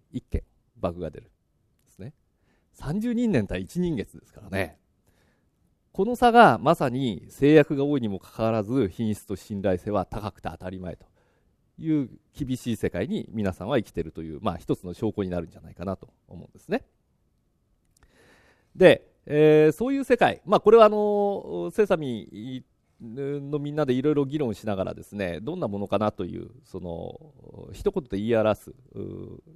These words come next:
方法を考えたんですけども、えー、ここに示しているようにですね、いろいろな、あー、条件、これがですね、まあ、一種人間の約束事ではない、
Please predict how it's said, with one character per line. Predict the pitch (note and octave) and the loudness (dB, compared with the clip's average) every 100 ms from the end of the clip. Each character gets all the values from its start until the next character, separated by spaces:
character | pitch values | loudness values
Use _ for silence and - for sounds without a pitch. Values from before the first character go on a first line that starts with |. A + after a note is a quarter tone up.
| - - - G#2+ | -20 -20 -20 -12
方 | B2+ G#2+ | -8 -6
法 | G#2 | -4
を | F#2+ | -4
考 | G#2+ G#2 F#2+ | -6 -4 -4
え | |
た | - | -6
ん | - | -14
で | G#2+ | -20
す | - | -18
け | |
ど | - | -12
も、 | G2+ F2+ - _ _ _ | -8 -8 -10 _ _ _
え | - F2+ F2+ F#2+ | -12 -8 -6 -6
ー、 | G2+ | -8
こ | D3 | -4
こ | G3 | -2
に | G3+ | -2
示 | - F3+ | -4 -4
し | - | -2
て | A#2 | -2
い | |
る | G2 | -2
よ | F2+ | -4
う | |
に | E2+ | -8
で | D2 | -12
す | - | -14
ね、 | F2+ F2+ - _ _ _ _ _ | -8 -8 -10 _ _ _ _ _
い | - F3+ | -10 -4
ろ | A3+ | -2
い | A#3 | 0
ろ | A3+ | 2
な、 | A3 A#3+ - _ _ - | 4 4 2 _ _ -6
あ | D3+ D3+ D#3 D3 | 0 2 2 2
ー、 | |
条 | C3 F3 | 2 2
件、 | E3 C3+ - - _ _ | 4 4 2 -12 _ _
こ | F3+ | -2
れ | F#3+ | 2
が | F#3+ | 2
で | C3 | 0
す | - | -6
ね、 | F#2+ D#2+ - - - | -10 -10 -12 -20 -2
ま | D#3+ | -2
あ、 | - _ _ | -2 _ _
一 | B3+ - - | -10 -10 -10
種 | G3+ D3+ A2+ F2 - | -4 -2 -2 -4 -12
人 | C3+ F#3+ | -12 -4
間 | A3 | -2
の | G#3+ | 0
約 | F#3+ F#3 | 0 0
束 | G3 G3 | -6 -12
事 | F#3 G3 | -6 -4
で | F#3 | 0
は | E3+ G#2+ | 2 2
な | G2+ | -2
い、 | F2+ | -6